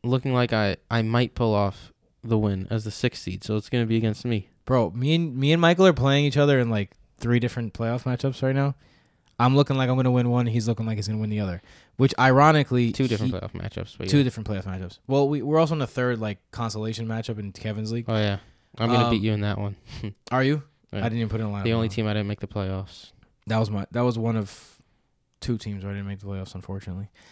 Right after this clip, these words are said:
Speaker 2: Um, Ramondre Stevenson is my next stock down.
Speaker 1: Real quick, Tim, in the, in the Dynasty League, <clears throat> this is to, uh, to win and play against you next week.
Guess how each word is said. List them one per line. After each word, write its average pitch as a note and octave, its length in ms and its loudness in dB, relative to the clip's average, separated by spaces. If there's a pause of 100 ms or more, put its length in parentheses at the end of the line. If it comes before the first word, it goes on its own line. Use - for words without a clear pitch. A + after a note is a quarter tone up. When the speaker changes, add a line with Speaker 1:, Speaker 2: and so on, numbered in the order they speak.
(260)
Speaker 2:
Um, C3 460 4 (840)
Ramondre D3+ 1000 6
Stevenson A2 840 0 (140)
is G#2+ 160 -4
my G#2+ 160 -4
next - 480 -8 (280)
stock - 400 -6
down. G2+ 120 -4
Speaker 1:
Real C3 120 6
quick, - 260 0
Tim, A2 260 -2
in C3+ 180 2
the, B2+ 260 8 (340)
in C3+ 120 4
the C3+ 80 6
Dynasty G#2+ 440 -2
League, G2 360 -6 (260)
<clears throat> - 260 -2
this B2+ 220 -2
is C3 220 -2
to, A#2+ 220 2
uh, G#2+ 200 2 (1080)
to C3 120 6
win F3 140 12
and F3 120 8
play F3 160 10
against D#3 300 4
you E3+ 100 4
next C3 300 2
week. G2+ 360 -6